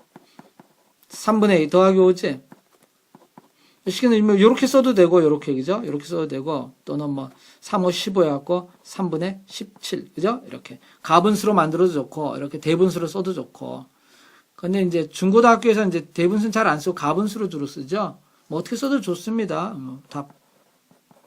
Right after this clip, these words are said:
대분수로 쓰면 오 점 얼마인지 눈에 확 들어와서 좋은데,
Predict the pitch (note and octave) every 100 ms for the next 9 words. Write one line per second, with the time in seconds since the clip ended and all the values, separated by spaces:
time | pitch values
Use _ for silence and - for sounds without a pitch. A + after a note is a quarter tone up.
0 | _ _ _ _ _ _ - F3+ A3 G#3+
1 | G#3+ G3 F#3+ F3+ D#3 E3+ A#3 F#3+ F3 E3
2 | D#3+ D3 D#3+ - - A3 F3 D#3 - C#3
3 | C#3 C#3 F3+ B2